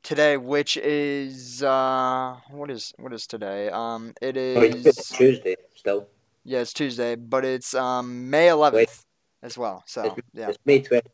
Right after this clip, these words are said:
Speaker 2: for me right now.
Speaker 1: Oh, yeah, yeah. So, yeah, he,
Speaker 2: Yeah.
Speaker 1: he, he doesn't live in the U S, obviously, so, yeah.
Speaker 2: As you
Speaker 1: So,
Speaker 2: can tell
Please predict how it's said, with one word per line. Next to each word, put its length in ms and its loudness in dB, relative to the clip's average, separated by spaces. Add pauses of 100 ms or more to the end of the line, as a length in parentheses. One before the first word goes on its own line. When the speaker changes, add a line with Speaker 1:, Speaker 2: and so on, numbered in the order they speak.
Speaker 2:
for 120 -4
me 160 -10
right 180 -6
now. 180 -8 (1300)
Speaker 1:
Oh, 140 4
yeah, 300 2
yeah. 240 -4 (360)
So, 480 4 (420)
yeah, 240 -4
he, 140 -6
Speaker 2:
Yeah. 200 2 (140)
Speaker 1:
he, 120 -10
he 60 -10
doesn't 320 -2
live 140 -4
in 120 -10
the 80 -10
U 180 -6
S, 160 -6
obviously, 480 -8
so, 260 -12 (140)
yeah. 240 -8 (760)
Speaker 2:
As 200 0
you 60 0
Speaker 1:
So, 260 6
Speaker 2:
can 20 4
tell 200 2